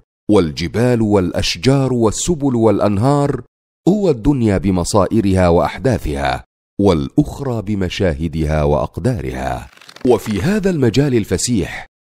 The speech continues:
يبدو سياق السورة مؤثرا ومحركا للعقل والضمير، فهو يخاطب العين لترى، والأذن لتسمع، والعقل ليتدبر،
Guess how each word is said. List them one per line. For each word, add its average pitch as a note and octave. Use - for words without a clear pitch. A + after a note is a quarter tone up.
يبدو E3
سياق C#3
السورة E3
مؤثرا C3+
ومحركا B2+
للعقل A2
والضمير، G2
فهو E2+
يخاطب F2+
العين B2
لترى، C#3
والأذن F3
لتسمع، F#2+
والعقل F#2
ليتدبر، F2+